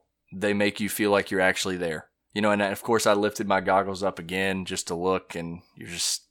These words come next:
you're standing in the course. But it was really, really, the, the graphics are awesome. The responsiveness from, you do use a, a little gun. The responsiveness of the gun is, it works really well. Where you aim it is where you shoot it.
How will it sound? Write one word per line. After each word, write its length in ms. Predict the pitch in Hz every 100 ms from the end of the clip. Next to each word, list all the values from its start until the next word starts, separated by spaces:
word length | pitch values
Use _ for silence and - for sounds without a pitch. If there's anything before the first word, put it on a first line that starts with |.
| -
you're 120 | 90
standing 380 | - 104 107 107
in 120 | 107
the 80 | 104
course. 500 | 101 98 95 - - _ -
But 240 | 95 -
it 220 | - 120 143
was 360 | 123 104 - _ _ _ _ _ _
really, 300 | 107 127 135
really, 380 | 123 120 117 113 - _ 110 107 110 _ _ 123 117
the, 200 | 110 107
the 120 | 98
graphics 460 | 104 113 120 113
are 100 | 104
awesome. 540 | 92 98 - 104 95 - _ _ _ _ - _
The 440 | 92 92 92 87 -
responsiveness 920 | 104 107 - 110 113 120 123 117 - - -
from, 340 | 117 104 95
you 120 | 98
do 80 | 101
use 260 | 104 107 98
a, 320 | 95 90 87 _ -
a 120 | 90
little 180 | 98 95
gun. 380 | 92 92 101
The 80 | 101
responsiveness 580 | 92 - 101 101 107 -
of 60 | 92
the 60 |
gun 360 | 90 101 107 107
is, 180 | 101 92 90
it 60 | 98
works 280 | 98 101
really 120 | 104 98
well. 260 | 98 104
Where 120 | 101
you 180 | 107 107
aim 180 | 104 110
it 80 | 113
is 100 | 98
where 120 | 101
you 140 | 95
shoot 280 | 92 - 101
it. 140 | 120